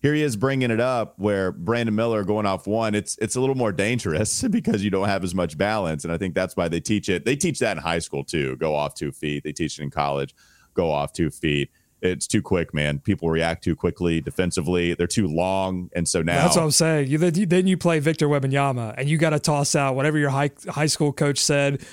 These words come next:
Speaker 2: whatever your
Speaker 1: Mm.
Speaker 2: co-, college
Speaker 1: Yeah.
Speaker 2: coach said. Now, all of a sudden, you're, you're one v one with an alien, with something, with a life form that doesn't even calculate, doesn't even make sense to your brain,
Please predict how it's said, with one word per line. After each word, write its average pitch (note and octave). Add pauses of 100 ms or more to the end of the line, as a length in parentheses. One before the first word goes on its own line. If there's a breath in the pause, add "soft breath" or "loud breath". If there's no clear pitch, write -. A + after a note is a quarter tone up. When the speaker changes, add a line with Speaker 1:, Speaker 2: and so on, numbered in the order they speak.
(100)
Speaker 2:
whatever D3
your C#3
Speaker 1:
Mm. A2
Speaker 2:
co-, D#3
college D3
Speaker 1:
Yeah. -
Speaker 2:
coach C#3
said. C#3 (180 loud breath)
Now, D#3+
all A3
of D#3
a D3
sudden, C#3
you're, E3
you're D#3+
one D#3+
v D3
one C#3+
with C3+
an C3
alien, A#2 (140)
with D#3+
something, E3
with D#3
a D3
life D3+
form D3+ (300 loud breath)
that E3
doesn't F3
even D#3
calculate, D3
doesn't D#3
even D3+
make D3
sense D#3
to C3+
your B2+
brain, B2